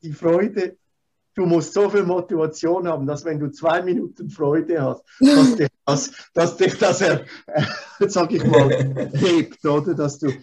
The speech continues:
Speaker 1: weil du darfst nicht erwarten, im Verkauf auch nicht, muss ich ehrlich sagen, das dürfen wir hier auch nicht erwarten, dass dann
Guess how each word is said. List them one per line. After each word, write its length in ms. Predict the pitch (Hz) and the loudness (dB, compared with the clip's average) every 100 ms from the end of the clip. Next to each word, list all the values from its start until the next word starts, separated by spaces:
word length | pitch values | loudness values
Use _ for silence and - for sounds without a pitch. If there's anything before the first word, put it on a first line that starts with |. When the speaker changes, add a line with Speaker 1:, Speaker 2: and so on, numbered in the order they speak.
| - | -2
Speaker 1:
weil 140 | 147 160 | 0 2
du 120 | 170 | 2
darfst 340 | 170 175 170 | 2 -2 -2
nicht 200 | 180 185 196 | -4 -4 -4
erwarten, 800 | 139 139 156 165 - 135 127 - | -2 -2 -2 -6 -8 -6 -8 -8
im 200 | 143 135 | -4 -4
Verkauf 600 | 147 135 - 127 120 117 | -4 -8 -2 0 0 0
auch 220 | 120 135 | -2 -2
nicht, 160 | 143 120 | -4 -6
muss 140 | 123 | -6
ich 100 | 139 | -4
ehrlich 340 | 127 131 135 - | -2 -2 -2 -6
sagen, 340 | 113 113 120 | -6 -6 -6
das 160 | 110 107 | -10 -10
dürfen 340 | 123 117 - | -6 -6 -6
wir 140 | 117 117 | -6 -2
hier 260 | 120 110 | -2 0
auch 160 | 113 120 | -2 -2
nicht 200 | 117 - | -10 -8
erwarten, 520 | 120 117 - - 117 | -2 0 0 -2 -8
dass 240 | 110 110 - | -6 -6 0
dann 320 | 113 113 | 2 2